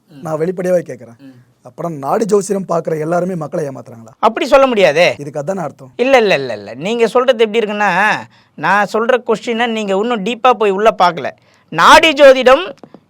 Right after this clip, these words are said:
Speaker 2: சித்தர்கள் அருளியது, சித்தர்கள் எழுதிய,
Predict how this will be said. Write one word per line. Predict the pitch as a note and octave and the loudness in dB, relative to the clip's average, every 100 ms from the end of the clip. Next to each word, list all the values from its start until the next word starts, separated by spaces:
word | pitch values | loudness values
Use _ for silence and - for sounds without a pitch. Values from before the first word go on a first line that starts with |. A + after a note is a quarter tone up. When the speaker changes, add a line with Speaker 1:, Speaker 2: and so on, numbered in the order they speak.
| _ _ | _ _
Speaker 2:
சித்தர்கள் | - F#3+ G3 C#4+ C4 A3 | -6 0 4 6 8 6
அருளியது, | G3 G#3+ F#3+ C#3+ C3 D3+ B3 - _ _ _ | 6 4 2 0 0 0 0 -2 _ _ _
சித்தர்கள் | - A#3 G#3 D4+ D4 C4 B3 | -14 -10 2 6 8 6 6
எழுதிய, | A3+ B3 B3 A#3 | 4 2 0 4